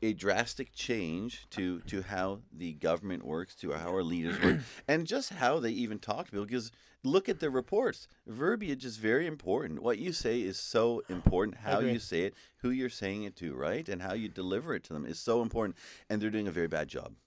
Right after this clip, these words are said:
Speaker 2: I couldn't agree
Speaker 1: They're doing
Speaker 2: more.
Speaker 1: a very bad job.
Speaker 2: <clears throat> And what's weird is that, that should be the thing they do the best. They're,
Speaker 1: Yeah.
Speaker 2: they're orators. They should be the best
Speaker 1: Yeah,
Speaker 2: at this
Speaker 1: yeah,
Speaker 2: for now.
Speaker 1: yeah.
Speaker 2: So I fi-, I find that a little bit alarming. But,
Speaker 1: Yeah.
Speaker 2: I mean, like I said, I guess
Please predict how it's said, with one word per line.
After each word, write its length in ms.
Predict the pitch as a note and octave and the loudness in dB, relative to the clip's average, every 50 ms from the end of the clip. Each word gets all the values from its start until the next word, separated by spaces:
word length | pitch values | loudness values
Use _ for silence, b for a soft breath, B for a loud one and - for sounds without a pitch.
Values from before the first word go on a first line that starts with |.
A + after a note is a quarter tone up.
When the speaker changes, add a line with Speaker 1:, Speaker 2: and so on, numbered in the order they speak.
| _ - | _ -8
Speaker 2:
I 60 | - D#3+ | -2 2
couldn't 180 | - F#3+ F#3+ | 4 4 4
agree 140 | F#3 F3 E3 | 6 6 4
Speaker 1:
They're 60 | D3 | 6
doing 100 | C#3 D3 | 6 6
Speaker 2:
more. 100 | E3 C#3+ | 6 4
Speaker 1:
a 20 | B2 | 4
very 360 | C#2+ D#2 F2+ F#2 G2 G#2+ A2 | 2 0 2 2 2 2 0
bad 240 | F#2+ F2 D#2+ D#2 D2 | 0 -2 -2 -4 -6
job. 220 | - B1+ A#1 A#1 - - | -8 -8 -8 -4 -2 2
Speaker 2:
<clears throat> 80 | - | 4
And 220 | - - F#3 F3+ F#3+ | 4 4 6 6 6
what's 140 | A3+ A3 | 6 6
weird 220 | A3+ C4 C#4+ D4+ G#3+ | 6 4 4 6 6
is 100 | F#3 C#3+ | 8 10
that, 240 | D#3+ F3 F#3+ - F3+ | 10 8 8 8 10
that 220 | F#3 F#3+ A3+ A3 | 10 10 10 10
should 120 | - A#3+ | 8 4
be 60 | F#3+ F#3 | 4 4
the 100 | E3+ D#3+ | 4 4
thing 200 | - F3 D#3+ D3+ | 4 2 2 2
they 80 | D#3 | 2
do 100 | C#3 D3 C3 | 0 0 -2
the 60 | C3+ | -2
best. 300 | A#2 B2+ A#2+ - - - - - | -2 -2 -2 -4 -8 -12 2 6
They're, 120 | F3+ F3+ | 8 8
Speaker 1:
Yeah. 40 | F#3 | 10
Speaker 2:
they're 120 | E3 G3+ | 8 8
orators. 440 | G3+ F3+ F#3 F3+ D#3+ D3 B2+ B2+ A#2+ | 10 10 12 12 12 10 8 6 2
They 80 | - D#3 | 0 0
should 180 | C#3+ - G#3 | 2 2 2
be 80 | G3 G3+ | 4 4
the 100 | D#3 D3+ | 4 2
best 260 | A2+ A2 C#3 C#3 F3 | 2 2 4 4 4
Speaker 1:
Yeah, 60 | C3+ | 4
Speaker 2:
at 80 | B2+ - | 2 2
this 100 | - B2+ | 0 0
Speaker 1:
yeah, 80 | A2 A#2 | 0 2
Speaker 2:
for 80 | B2 C3 | 0 0
now. 160 | B2 A#2 A2+ - | -2 -4 -6 -4
Speaker 1:
yeah. 180 | G2 G2+ F#2+ F2 - | -4 -2 -2 -4 0
Speaker 2:
So 100 | - - G3 | 2 4 10
I 20 | |
fi-, 160 | - A3 G3+ | 10 10 10
I 40 | F#3 | 10
find 180 | - A3 G#3 F#3 | 10 8 8 10
that 100 | F3 D#3+ | 8 8
a 40 | D#3 | 8
little 160 | D3+ D#3 D#3 | 8 8 6
bit 100 | D3 D3+ | 6 6
alarming. 400 | C#3+ C#3 C3 C3+ C3+ C#3 C#3 C3+ | 6 4 4 2 2 2 2 2
But, 160 | B2 C#3+ C#3+ - | 4 4 4 4
Speaker 1:
Yeah. 60 | D3 | 4
Speaker 2:
I 20 | |
mean, 240 | D#3 D#3 D#3 D3 C#3+ - _ - b b b b b b b b b b b b b b b b b - - | 4 4 2 2 -2 -4 _ -12 b b b b b b b b b b b b b b b b b 8 8
like 60 | A#3+ | 10
I 20 | |
said, 180 | A3 A3+ F#3 F3 | 10 10 8 6
I 40 | F3 | 8
guess 220 | E3 G3+ F#3 - | 8 8 6 6